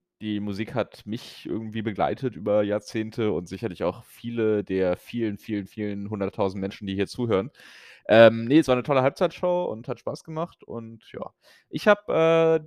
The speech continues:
den Super Bowl verfolgt auf einer Party, zu der ich, äh, netterweise mitgeschleppt worden bin, außerhalb der Uni-Geschichte hier. Im Castro war ich.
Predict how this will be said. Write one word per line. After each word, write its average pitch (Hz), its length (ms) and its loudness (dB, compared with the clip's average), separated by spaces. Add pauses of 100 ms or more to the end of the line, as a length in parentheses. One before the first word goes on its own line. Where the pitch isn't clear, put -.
(120)
den 151 520 -2
Super 160 220 -8
Bowl 160 140 2
verfolgt 147 360 -6
auf 135 240 -4
einer 127 200 -6
Party, 98 420 -6
zu - 160 -10
der 131 260 -4
ich, - 220 -12
äh, 120 100 -4
netterweise 127 460 0
mitgeschleppt - 680 -8
worden 165 280 -4
bin, 165 240 -8
außerhalb 151 560 -2
der 156 420 -2 (100)
Uni-Geschichte - 1600 -8
hier. 170 300 -2 (460)
Im 110 320 -4
Castro 165 540 -2
war 165 220 -2
ich. - 180 -14